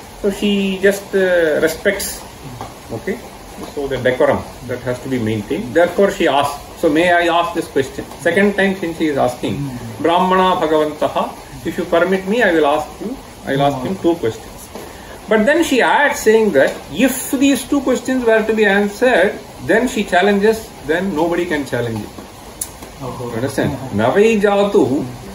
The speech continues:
Speaker 1: yushmakamimam kaschit brahmodyam."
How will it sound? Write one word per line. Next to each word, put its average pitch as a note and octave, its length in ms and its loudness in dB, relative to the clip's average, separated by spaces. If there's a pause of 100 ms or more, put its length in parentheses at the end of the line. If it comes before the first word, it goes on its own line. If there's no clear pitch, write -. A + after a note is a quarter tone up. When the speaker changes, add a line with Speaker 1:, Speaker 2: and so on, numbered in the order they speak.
(280)
Speaker 1:
yushmakamimam A#3+ 1120 4
kaschit A3+ 440 0 (480)
brahmodyam." E3+ 1040 4